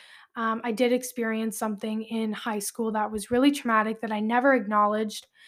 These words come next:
It, like, I never acknowledged it for what it was until my therapist that I currently see, that I used to see in high school, kind of labeled it for me, and then I was like, "Oh,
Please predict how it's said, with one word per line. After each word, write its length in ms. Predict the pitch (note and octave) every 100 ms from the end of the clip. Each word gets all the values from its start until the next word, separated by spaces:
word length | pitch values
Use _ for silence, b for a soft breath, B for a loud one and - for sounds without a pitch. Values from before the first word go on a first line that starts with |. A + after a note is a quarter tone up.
| b b C4+
It, 220 | B3+ -
like, 200 | B3+ A#3
I 60 | A#3
never 260 | B3+ C4+
acknowledged 460 | A#3 A#3 A3 A3 A3
it 120 | A#3+
for 100 | A#3
what 180 | A3 G#3+
it 80 | A3
was 300 | A3 A3 A3+
until 440 | A3+ A3+ G#3+ G#3+
my 160 | A3+ G#3
therapist 480 | G#3 G#3 G3+ A#3+ A#3
that 80 | A3
I 80 |
currently 420 | G3+ B3+ C4 C4+ C4
see, 240 | - B3+
that 100 | B3
I 40 | G#3+
used 320 | G3+ B3+ B3+
to 60 | A3
see 160 | - G#3+
in 60 |
high 200 | G#3 A3+
school, 460 | A3 - A3 G#3 G3+ b b b b _
kind 180 | - A3+
of 120 | G3+
labeled 380 | G#3+ G#3+ A3 C#4+
it 180 | E4 -
for 180 | E4 D#4+
me, 200 | F4 F4+
and 160 | C4+ B3
then 80 | A#3
I 80 |
was 160 | A3+ G#3
like, 240 | A#3 A#3 - -
"Oh, 640 | F4 C4+ A3+ G#3+ G#3 G3+